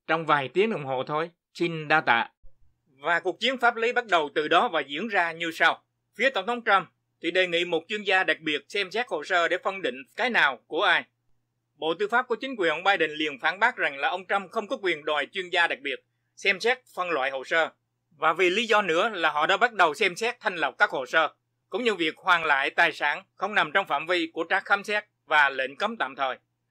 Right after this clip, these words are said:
bởi vì tài liệu này thuộc về chính phủ, và rằng Tổng thống thứ bốn mươi lăm không có yêu cầu hợp lệ về đặc quyền hành pháp do Bộ Tư pháp, tức là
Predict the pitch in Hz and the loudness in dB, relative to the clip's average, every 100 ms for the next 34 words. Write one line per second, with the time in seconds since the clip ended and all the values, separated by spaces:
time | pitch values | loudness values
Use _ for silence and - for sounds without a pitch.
0 | _ 180 214 170 165 165 160 175 170 151 | _ -2 0 2 2 4 0 0 0 0
1 | - 175 160 165 156 135 208 226 160 151 | -4 -6 -4 -2 -2 -2 -6 -4 -2 -4
2 | 427 _ _ _ _ 156 180 185 175 165 | -6 _ _ _ _ 0 4 2 2 0
3 | 190 226 240 233 240 240 214 196 190 180 | 0 0 -2 -2 0 0 2 2 2 0
4 | 202 185 226 214 196 175 143 139 147 135 | -6 -4 -6 -6 -2 0 0 -2 -4 -2
5 | 143 - - _ 147 165 156 151 180 170 | -2 -4 -14 _ 0 2 2 0 -2 -2
6 | _ 196 170 143 143 127 180 208 _ 180 | _ 2 2 2 -2 2 2 2 _ -2
7 | 165 156 143 143 156 185 208 - _ _ | 0 -2 -6 -8 -2 2 2 0 _ _
8 | 247 240 165 123 | -10 0 0 0